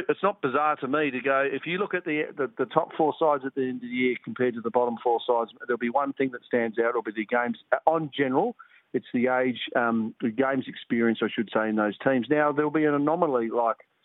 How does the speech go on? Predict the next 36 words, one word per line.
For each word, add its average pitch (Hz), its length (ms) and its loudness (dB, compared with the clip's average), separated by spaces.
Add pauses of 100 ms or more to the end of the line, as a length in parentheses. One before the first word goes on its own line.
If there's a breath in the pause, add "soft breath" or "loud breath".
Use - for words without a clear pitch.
(360 soft breath)
probably 123 320 -2
two 131 80 2
years 123 280 2
ago, 123 600 2
um, 113 420 2
even 127 200 2
with 110 120 2
West 131 320 0
Coast. 107 220 2
They 123 80 2
have 131 140 2
an 127 100 0
old, 160 220 2 (160)
they 131 120 2
have 139 140 -2
an 127 80 -2
old, 143 280 2 (140)
or 123 140 -2
their 120 180 -6
side 156 220 0
that - 140 -6
plays 123 300 0
is 107 140 -8
old, 143 220 0
but 107 100 -8
they're 117 160 0
old 135 220 2
and 110 100 -16 (120)
slow 127 320 2
and 107 80 -8
they're 107 80 -10
breaking 123 380 -2
down 120 260 -4
and 113 100 -20
all 113 140 -6
that 160 120 0